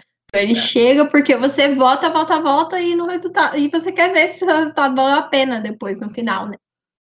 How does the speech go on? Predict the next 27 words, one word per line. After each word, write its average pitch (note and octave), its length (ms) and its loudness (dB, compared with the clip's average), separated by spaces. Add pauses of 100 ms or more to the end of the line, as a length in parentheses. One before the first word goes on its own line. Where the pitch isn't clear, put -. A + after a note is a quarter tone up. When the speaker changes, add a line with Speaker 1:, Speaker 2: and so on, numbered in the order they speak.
(140)
Speaker 2:
E - 40 -20
Speaker 1:
Tem A3 100 -6
Speaker 2:
porque A#3 220 -4
Speaker 1:
bastante A#3 240 -2
Speaker 2:
tá A#3+ 80 -2
Speaker 1:
audiência. A3+ 500 -4 (380)
Speaker 2:
B G#3+ 220 2
B G3+ 120 0
B C#3 540 -4
tem F#3 160 -6
muita E3+ 320 -12
audiência, C3 800 -8
B D#3 180 -6
B E3+ 140 -6
B C#3+ 240 -8
tá C#3 160 -6
todo F#3 240 -6
mundo D#3 360 -14
lá B2 240 -4
falando A#2+ 400 -8
sobre, G3 400 -8
porque B3+ 220 -10
é B3+ 60 0
o B3+ 40 -4
público B3 380 -12
que - 160 -12
vota. - 320 -10